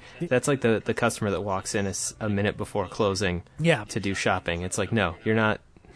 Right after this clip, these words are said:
Speaker 1: you don't have time.
Speaker 2: Yeah,
Speaker 1: You missed your window."
Speaker 2: yeah, this, this goes for Teresa Wright. This also goes for Jake Gyllenhaal in Zodiac when he's pounding on police doors late at night going like, "I found another clue that could lead to another clue, maybe." <laughs> Um, <laughs> watch Zodiac, guys. It's wonderful.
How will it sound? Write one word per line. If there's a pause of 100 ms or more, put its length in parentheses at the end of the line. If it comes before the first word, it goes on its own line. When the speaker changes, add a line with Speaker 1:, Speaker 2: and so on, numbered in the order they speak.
(180)
Speaker 1:
you
don't
have
time.
Speaker 2:
Yeah,
Speaker 1:
You
missed
your
window."
Speaker 2:
yeah,
this,
this
goes
for
Teresa
Wright.
This
also
goes
for
Jake
Gyllenhaal
in
Zodiac
when
he's (180)
pounding
on
police
doors
late
at
night
going
like,
"I
found
another
clue
that
could
lead
to
another
clue,
maybe."
<laughs> (320)
Um,
<laughs>
watch
Zodiac,
guys.
It's
wonderful.